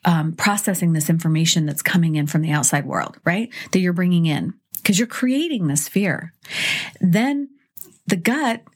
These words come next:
starts getting, it's, it's taking it on, it's taking it on, it's starting to get inflamed. And the gut can create problems in there. It can create a leaky gut. It can create all kinds of chronic illness. I truly believe that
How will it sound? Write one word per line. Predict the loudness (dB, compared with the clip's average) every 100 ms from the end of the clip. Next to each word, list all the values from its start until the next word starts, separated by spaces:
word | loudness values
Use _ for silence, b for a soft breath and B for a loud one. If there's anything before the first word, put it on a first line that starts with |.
| -20 -20 _ _ -4
starts | -2 0 -2
getting, | 0 0 2 0 0 0
it's, | 0 0
it's | 0
taking | 0 0 2
it | 2
on, | 0
it's | -2
taking | 0 2
it | 2
on, | 0
it's | 0
starting | 0 0
to | 2
get | 2
inflamed. | 2 0 2 2 2 -2 -6 -10 _ _ _ B B B
And | 0
the | 2
gut | 0 0
can | -2
create | 0 0 0 -6 _ _ _ _ -20 _ -2
problems | 0 0 0 -2 0
in | -2
there. | 0
It |
can | 0 2
create | 0 -2 0
a |
leaky | 2 2 0
gut. | 0 -2 -4 -4
It | 2
can | 2
create | 2 2 2 2 -2 B B B -6
all | -2
kinds | 0 0
of | 0 -8 -18 b b
chronic | 0 2 0 -2 0
illness. | 0 0 -4 -6 B B B B _ _ _ -2
I | 0 0
truly | -2 -2 2 0
believe | 0 0 2 2
that | 2 0